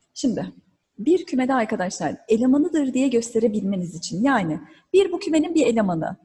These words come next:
Benim bunu gösterebilmem için şöyle almam lazım. Bir elemanıdır A ya da bir elemanıdır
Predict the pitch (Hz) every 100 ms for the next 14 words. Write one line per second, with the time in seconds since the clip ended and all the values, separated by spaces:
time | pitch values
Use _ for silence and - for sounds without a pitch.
0 | _ _ - 381 359 311 277 285 320 302
1 | 294 381 - 285 - 262 254 190 180 170
2 | 165 165 160 160 180 180 277 330 - 269
3 | 269 254 233 277 302 - 196 165 - -
4 | _ _ _ _ _ _ _ _ _ -
5 | 262 220 196 262 349 - - _ _ _
6 | _ _ 202 262 294 - 214 208 208 202
7 | 254 294